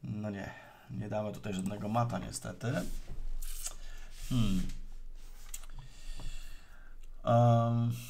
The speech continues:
myślę sobie teraz tak, jakby cię tu, drogi przeciwniku, załatwić, a może tutaj?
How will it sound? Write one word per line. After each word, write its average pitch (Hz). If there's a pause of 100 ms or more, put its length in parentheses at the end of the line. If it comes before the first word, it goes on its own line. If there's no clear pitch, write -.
(300)
myślę 254
sobie 117
teraz 110
tak, -
jakby 165
cię -
tu, -
drogi 120
przeciwniku, 107
załatwić, 98
a 113
może 120
tutaj? 190